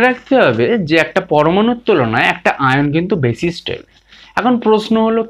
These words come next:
কেন? তার কারণ হচ্ছে পরমাণুটা যদি স্টেবলই হয়, তাহলে কিন্তু সে আয়ন ফর্মেশন করবে না। কোন একটা পরমাণু কখন আয়ন ফর্মেশন হয়?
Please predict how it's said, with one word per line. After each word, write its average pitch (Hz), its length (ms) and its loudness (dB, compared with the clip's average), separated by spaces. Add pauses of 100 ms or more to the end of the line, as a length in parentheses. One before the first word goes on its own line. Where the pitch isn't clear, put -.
কেন? 156 180 2 (1000)
তার 202 120 0 (100)
কারণ 214 240 4 (100)
হচ্ছে - 380 -4 (680)
পরমাণুটা 226 560 2 (100)
যদি 233 140 0 (120)
স্টেবলই 220 560 2 (100)
হয়, 113 220 0 (280)
তাহলে 151 320 2
কিন্তু 214 160 0 (100)
সে 247 80 -2 (180)
আয়ন 160 260 2
ফর্মেশন 123 480 0 (140)
করবে 120 360 0
না। - 80 -20 (760)
কোন 175 100 0 (100)
একটা 240 140 0 (100)
পরমাণু 208 320 2 (120)
কখন 175 260 0 (100)
আয়ন 226 200 0
ফর্মেশন 214 440 0 (100)
হয়? 240 160 0